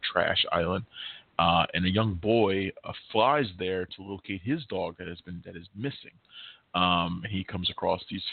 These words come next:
five other dogs who kind of help him on his journey. Um,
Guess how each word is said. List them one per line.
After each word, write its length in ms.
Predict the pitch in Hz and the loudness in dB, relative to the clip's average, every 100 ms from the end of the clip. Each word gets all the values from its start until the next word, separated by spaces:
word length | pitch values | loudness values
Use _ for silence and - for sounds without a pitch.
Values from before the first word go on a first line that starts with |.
| - | -2
five 260 | 95 90 | 0 0
other 200 | 87 85 | -4 -8
dogs 360 | 87 85 78 78 | -8 -8 -6 -6
who 80 | - | -8
kind 180 | - 85 | -8 -10
of 80 | - - | -8 -4
help 220 | 98 - | -4 -2
him 160 | 90 | -6
on 120 | 85 90 | -4 -4
his 140 | 87 | -4
journey. 420 | 92 95 87 71 - _ - _ _ _ _ _ _ _ _ _ - - | -2 -2 -2 -6 -14 _ -20 _ _ _ _ _ _ _ _ _ -14 0
Um, 500 | 101 101 90 85 92 | 4 6 6 2 -6